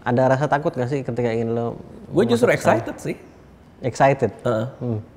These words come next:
Speaker 2: Rasa takut itu datang karena kita nggak punya knowledge kan.
Speaker 1: Hmm.
Speaker 2: Tapi kalau kita punya pemahaman dan pengetahuan kita mau bikin apa, kita punya vision gitu ya,
Speaker 1: Hmm.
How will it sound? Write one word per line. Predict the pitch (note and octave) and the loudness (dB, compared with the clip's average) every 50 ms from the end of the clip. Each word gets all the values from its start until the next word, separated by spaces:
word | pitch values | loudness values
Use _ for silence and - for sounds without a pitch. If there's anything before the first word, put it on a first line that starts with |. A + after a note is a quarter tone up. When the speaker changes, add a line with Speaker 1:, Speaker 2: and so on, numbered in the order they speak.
| - - | -20 -10
Speaker 2:
Rasa | - - C#3 C#3 D3+ D#3+ | -2 -2 0 2 4 4
takut | - D3 D3 D3+ D#3+ D#3 | 4 2 2 2 2 2
itu | - D#3+ - - | 2 0 0 2
datang | A#3 E3+ C#3 - - - G#3+ G#3 G#3+ G#3 | 4 4 4 4 4 2 0 0 -2 -2
karena | - - D3 C#3 C3+ C3+ C#3 C#3 C3+ C3+ - - | -2 0 0 0 0 -2 -2 -2 -2 -2 -4 -8
kita | - - A#2+ - C3+ | -8 -6 -2 0 0
nggak | B2+ A#2 | 0 0
punya | - B2 A#2 A#2 | 0 -2 -2 -2
knowledge | A#2 C#3 D#3 E3+ C3+ G#2+ F#2+ - - | -2 0 0 0 0 0 -4 -8 -12
kan. | - - - - - - - - - - - - - - - - - - | -12 -12 -12 -12 -14 -18 -20 -20 -20 -20 -20 -20 -20 -20 -20 -20 -16 -12
Speaker 1:
Hmm. | - A2+ A2 G#2 F#2+ | -8 -8 -6 -8 -6
Speaker 2:
Tapi | - - C#3+ F3+ A#3 | -4 -2 -2 0 2
kalau | - D3+ C#3 C#3 | 2 2 2 0
kita | C#3 - C3+ - C3+ B2+ | -2 -4 -2 0 0 -2
punya | B2+ - B2+ A#2+ A#2+ A#2 A2+ A2+ A2+ | 0 -2 -2 -2 -2 -2 -2 -2 -2
pemahaman | A2 - F#3 E3+ A#2+ A2+ A#2+ A#2 A#2 A#2+ A2+ | -4 -6 -4 -4 -2 -2 0 0 0 0 0
dan | A2+ A2 G#2+ | 0 -2 -4
pengetahuan | - A2+ A2+ A2 - A2+ A2+ A2 A2+ A2 A#2 | -4 -6 -6 -2 0 0 0 2 0 0 -2
kita | A#2 B2 A#2 - A2+ | -2 -2 -2 -2 -2
mau | A2+ A2+ | -2 -2
bikin | A2 A2 G#2+ - A#2+ A2+ | -2 -4 -4 -4 -4 -2
apa, | B2 E3+ F3 - - F#2+ B2 C#3+ C#3+ - - - - - - - | -2 -4 -4 -4 -6 -6 -6 -8 -12 -16 -20 -20 -20 -20 -20 -16
kita | - - - - | -14 -10 -8 -6
punya | A2+ - A#2+ A2 A#2 | -6 -4 -2 -2 -2
vision | A2+ - C3+ C3+ - C3+ B2 A2+ A2 | -2 -4 -4 -2 -2 -2 -2 -2 -4
gitu | G2 F2+ - - | -6 -8 -10 -10
ya, | C#2+ - C3+ - | -10 -10 -10 -10
Speaker 1:
Hmm. | - A2+ A2 G#2 | -10 -8 -8 -8